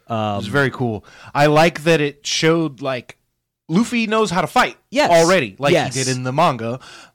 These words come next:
Speaker 2: but in a subtler way,
Speaker 1: Mm-hmm.
Speaker 2: where, like, no, he gets it. Like, he knows how to do the martial arts stuff,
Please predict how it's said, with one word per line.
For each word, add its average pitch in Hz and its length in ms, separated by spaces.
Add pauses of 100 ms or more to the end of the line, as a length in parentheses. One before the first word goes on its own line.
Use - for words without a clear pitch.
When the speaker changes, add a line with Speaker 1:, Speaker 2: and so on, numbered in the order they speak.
(100)
Speaker 2:
but 143 340 (880)
in 170 140
a 135 80
subtler 151 640
way, 147 420 (100)
Speaker 1:
Mm-hmm. 160 300 (140)
Speaker 2:
where, 143 240
like, 135 500 (760)
no, 160 280
he 214 160
gets 180 340
it. 104 220
Like, 123 180
he 160 120
knows 190 320
how 185 120
to 175 100
do 143 360
the 156 160
martial 143 420
arts 160 220
stuff, - 720